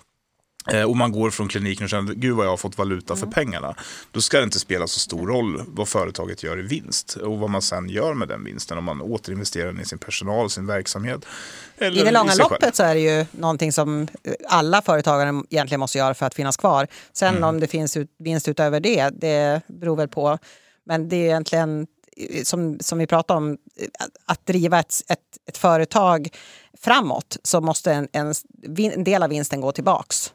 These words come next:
Speaker 1: Mm.
Speaker 2: Så är det ju.
Speaker 1: Ja, men jag
Speaker 2: Det,
Speaker 1: menar,
Speaker 2: det
Speaker 1: jag menar, man måste nästan få lyfta det även från där. Det, det
Speaker 2: Ja,
Speaker 1: får
Speaker 2: ja.
Speaker 1: inte handla om att vi ska, vi ska bara tjäna så mycket så att vi precis
Speaker 2: Nej,
Speaker 1: klarar oss.
Speaker 2: nej, nej, nej.
Speaker 1: Så att vi
Speaker 2: Nej,
Speaker 1: kan återinvestera
Speaker 2: nej.
Speaker 1: i vår verksamhet. Utan
Speaker 2: Nej, då blir det ingen drivkraft.
Speaker 1: Nej, det, det måste, för att det fin-, det finns något fint med entreprenörskap. Det skapar också
Speaker 2: Ja.
Speaker 1: jobb och samhällsnytta och
Speaker 2: Ja,
Speaker 1: s-,
Speaker 2: ja, ja,
Speaker 1: andra
Speaker 2: ja.
Speaker 1: skattemedel.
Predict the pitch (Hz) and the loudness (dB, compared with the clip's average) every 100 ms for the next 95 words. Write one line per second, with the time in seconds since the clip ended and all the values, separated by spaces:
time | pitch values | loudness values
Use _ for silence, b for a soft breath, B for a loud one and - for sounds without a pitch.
0 | - 107 98 120 196 165 - - - B | -10 -8 -8 -6 0 2 0 -2 -6 B
1 | B - 151 147 151 147 139 143 143 135 | B 2 4 6 6 6 6 6 4 2
2 | 135 120 139 131 131 120 131 131 - - | 2 0 -2 0 0 0 0 0 -2 0
3 | 123 117 113 113 127 147 120 120 151 180 | 4 4 2 -4 2 4 4 2 4 6
4 | 170 131 131 127 117 110 107 - B B | 6 4 4 4 2 2 0 -6 B B
5 | B 117 - - 139 143 139 135 123 147 | B -2 2 0 2 0 2 0 2 2
6 | 127 127 123 107 101 104 - 101 135 147 | 2 2 2 0 -2 -4 -4 -6 -4 0
7 | 143 160 175 120 95 80 170 180 156 143 | 2 4 4 4 4 2 2 2 0 -4
8 | - 113 - 123 123 110 123 113 170 131 | 0 2 4 4 2 2 0 4 4 4
9 | 117 113 110 - 107 - 127 175 220 226 | 4 4 2 2 -4 0 0 4 4 4
10 | 214 175 160 165 151 139 165 156 185 202 | 2 0 0 0 -2 -2 2 4 4 4
11 | 175 165 165 165 170 - 170 151 151 147 | 4 2 0 0 0 -2 -2 0 0 -2
12 | 143 147 143 151 143 131 - 185 208 180 | -2 0 0 0 0 -2 -2 -2 -2 0
13 | 135 127 123 135 120 98 95 - 107 127 | 0 0 -2 0 2 2 -2 -2 -2 0
14 | 113 107 107 151 135 175 143 107 107 98 | 0 0 2 2 2 2 0 0 0 2
15 | 127 113 101 101 180 180 - 98 92 175 | 2 4 2 -2 -2 -4 -4 -2 4 6
16 | 175 151 143 147 135 170 180 - 147 - | 6 6 4 4 4 4 2 4 0 0
17 | 104 98 87 69 | -2 0 0 -2